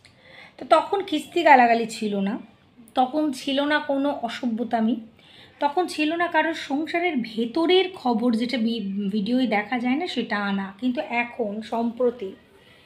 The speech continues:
YouTube খোলা যায় না, বাচ্চাদের হাতে তো বাদ দাও, ফোন দেবেই না। যারা বেঙ্গলি community দেখো, আহ, blog video বা controversy দেখো, controversy যারা দেখো তাদের ফোনটা দয়া করে বাচ্চাদের হাতে দেবে না।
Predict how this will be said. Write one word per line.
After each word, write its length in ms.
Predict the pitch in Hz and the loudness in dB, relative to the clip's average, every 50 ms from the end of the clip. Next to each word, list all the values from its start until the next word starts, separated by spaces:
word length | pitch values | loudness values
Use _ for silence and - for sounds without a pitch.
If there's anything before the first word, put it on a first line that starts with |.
| - - - - _ - - | -20 -20 -20 -20 _ -6 0
YouTube 460 | 269 294 302 302 - 349 339 349 359 - - | 2 2 2 2 2 0 0 0 0 -2 -8
খোলা 320 | - - 226 226 233 240 226 | -8 -4 -2 0 2 2 0
যায় 220 | 208 185 180 170 | -2 -4 -8 -10
না, 100 | 160 - - | -14 -14 -10
বাচ্চাদের 680 | 214 196 214 214 220 220 220 - - 262 254 311 311 | -6 -4 -2 -2 -2 -4 -4 -2 -2 2 2 2 0
হাতে 180 | 311 339 339 359 | 0 -4 -4 -4
তো 120 | 359 381 | -4 -2
বাদ 340 | 320 254 226 202 202 196 196 | 0 0 0 0 0 -2 -2
দাও, 200 | 185 226 247 - - - - - - | -2 -2 -2 -2 -6 -12 -16 -6 -2
ফোন 280 | 254 254 285 285 262 | 0 2 2 2 2
দেবেই 360 | 220 214 220 214 277 302 311 | 2 0 0 0 0 -2 0
না। 180 | 285 240 226 233 | 0 0 0 -2
যারা 240 | 220 240 220 240 226 | -2 0 0 0 0
বেঙ্গলি 400 | 220 233 226 220 214 233 240 247 | 0 0 -2 -2 -2 -2 -2 -2
community 460 | 240 233 226 220 220 220 214 226 240 | -4 -2 -2 0 0 -2 -2 -4 -4
দেখো, 340 | 220 214 208 - - 294 302 - - _ - - - - - - - - - - - - - | -4 -4 -6 -6 -8 -10 -10 -10 -14 _ -20 -20 -20 -20 -20 -20 -20 -20 -20 -20 -20 -8 0
আহ, 360 | 233 226 214 214 208 208 214 208 - 226 | 2 4 4 4 4 2 -2 -4 -4 -4
blog 420 | 202 190 226 226 220 214 208 190 | 0 4 6 6 6 6 2 0
video 380 | 196 226 208 190 220 220 220 208 | 0 0 0 2 2 2 2 2
বা 360 | 202 214 202 202 196 - - - | 2 0 0 0 -4 -6 -4 2
controversy 600 | 262 262 254 247 285 277 247 240 233 - - 202 | 4 4 4 4 4 2 2 2 0 -2 -6 -8
দেখো, 320 | 196 202 202 - 202 202 - | -10 -10 -10 -12 -16 -16 -8
controversy 640 | - 240 254 269 262 262 370 370 370 359 359 359 330 | -2 0 2 2 2 2 2 4 4 2 2 0 0
যারা 240 | 320 320 294 302 277 | 0 2 2 2 2
দেখো 300 | 247 220 220 220 285 302 | 2 0 -2 -2 -4 -2
তাদের 260 | 277 240 220 233 226 - | -2 -2 -2 -4 -6 -4
ফোনটা 380 | - 247 247 247 240 240 226 208 | -2 0 0 2 0 0 -2 -4
দয়া 240 | 196 214 220 233 247 | -2 0 0 0 0
করে 220 | 247 302 320 320 | 0 -2 -2 -2
বাচ্চাদের 500 | 254 233 214 196 - - 208 190 202 202 | 0 0 0 0 -2 -6 -8 -6 -4 -4
হাতে 200 | 220 220 - 269 | -4 -4 -4 -6
দেবে 240 | 220 214 180 185 180 | -6 -4 -6 -6 -8
না। 100 | 175 180 | -10 -12